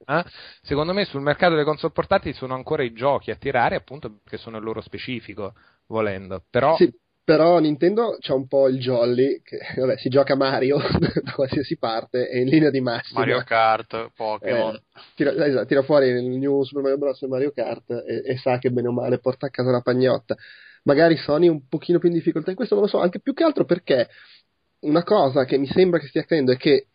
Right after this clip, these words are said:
Speaker 2: magari a noi fa venire, a me fa venire la pellagra sui coglioni l'idea <laughs> di giocare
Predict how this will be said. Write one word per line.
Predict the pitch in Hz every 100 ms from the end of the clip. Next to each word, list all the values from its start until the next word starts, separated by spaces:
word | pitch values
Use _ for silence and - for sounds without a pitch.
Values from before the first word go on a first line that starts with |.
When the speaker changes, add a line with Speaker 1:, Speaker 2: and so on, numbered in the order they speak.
| - -
Speaker 2:
magari | 127 151 170
a | 151
noi | 156 165 175
fa | 165
venire, | 131 123 127
a | 120
me | 165
fa | 165
venire | 139 127 123
la | 117
pellagra | 131 127 123 120 117
sui | - 127
coglioni | 127 120 117 113 117 - 139 - - -
l'idea | 127 127 - 151
<laughs> |
di | - 165
giocare | 160 - 190 147 139